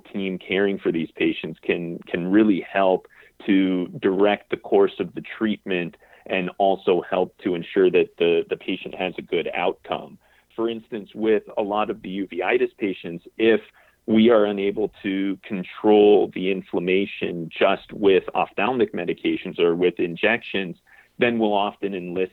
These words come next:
the help of, uh, a rheumatologist in order to help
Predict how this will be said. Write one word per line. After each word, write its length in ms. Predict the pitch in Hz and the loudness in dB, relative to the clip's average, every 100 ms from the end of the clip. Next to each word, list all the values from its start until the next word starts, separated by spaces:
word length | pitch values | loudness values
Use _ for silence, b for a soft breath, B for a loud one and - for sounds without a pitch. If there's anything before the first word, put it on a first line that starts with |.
| - | -6
the 100 | 87 | -8
help 380 | - 90 85 - - | -4 -4 -4 -6 -6
of, 400 | 90 87 87 85 - - | -2 0 -2 -4 -6 -2
uh, 320 | 87 80 78 - | 0 0 -2 -2
a 60 | |
rheumatologist 1000 | 90 92 87 - 92 95 85 - 76 67 _ _ b b | -2 -2 -6 0 2 4 0 -2 -8 -8 _ _ b b
in 140 | - 90 | -4 0
order 280 | 92 92 | 2 2
to 400 | 87 - 98 87 - - | 0 2 2 2 0 -6
help 360 | - 98 92 | -2 -2 -2